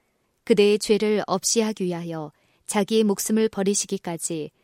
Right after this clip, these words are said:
그대를 사랑하신 그분을 실망시키지 말라. 그는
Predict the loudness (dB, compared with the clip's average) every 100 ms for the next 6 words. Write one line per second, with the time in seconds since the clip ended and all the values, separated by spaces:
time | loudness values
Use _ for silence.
0 | _ _ -2 2 4 2 0 -2 -2 0
1 | 0 0 0 0 0 2 2 0 -2 0
2 | 0 -2 -4 -6 -6 -6 -10 -16 -20 _
3 | _ _ _ _ _ _ 2 2 2